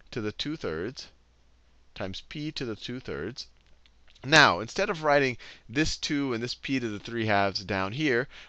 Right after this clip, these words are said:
let me just write it as negative exponents, or even, let's write, just write it like this.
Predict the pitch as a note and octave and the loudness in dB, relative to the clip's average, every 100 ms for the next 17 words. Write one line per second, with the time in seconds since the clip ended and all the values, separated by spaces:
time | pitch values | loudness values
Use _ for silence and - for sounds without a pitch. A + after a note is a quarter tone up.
0 | - F#3+ G3 F#3 D#3 D3 C#3+ D#3 - - | -4 -4 0 -2 2 6 6 4 -6 -10
1 | - C3 B2 C3 C#3+ D#3 D3 - - F#3 | 2 2 2 0 2 0 0 -6 -4 -4
2 | C#3 B1+ G#2 G#2 G#2+ G#2+ F2+ C#2+ - A2+ | -4 -8 -6 -4 -4 -6 -10 -16 -16 -14
3 | - - A#2 C2+ A2 - A2+ G2 G2+ - | -14 -4 -4 -4 -8 -2 -2 0 -2 -2
4 | D#2+ A#1 - | -6 -6 -12